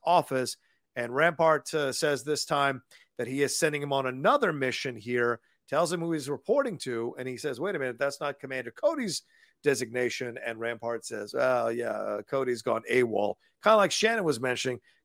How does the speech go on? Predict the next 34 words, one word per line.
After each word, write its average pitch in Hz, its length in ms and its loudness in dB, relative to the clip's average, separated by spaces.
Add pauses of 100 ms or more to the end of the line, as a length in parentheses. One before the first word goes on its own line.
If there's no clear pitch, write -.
kinda 156 120 -4
like, 151 160 2
almost 156 260 4
like 143 140 2
he's 135 160 -4
observing 135 640 4
it 117 160 0
rather 120 280 4
than 113 160 -4
actually 120 340 -2 (100)
feeling 131 380 -4
the 113 80 -14
situation. 107 680 -8 (360)
Um, 110 520 2
and 117 180 0
that 120 160 0
tells 131 240 0
him 120 120 -8
he's 123 200 -2
go-, 123 140 -8
so 131 280 4 (400)
we 135 180 -2
see 196 420 6
that 151 240 6
this - 360 2
is 127 460 -2
the 127 240 -6
end 139 380 4
of 131 180 0
the 127 140 0
episode. 131 220 -2
We 120 80 -6
see 156 340 0
this 139 280 -2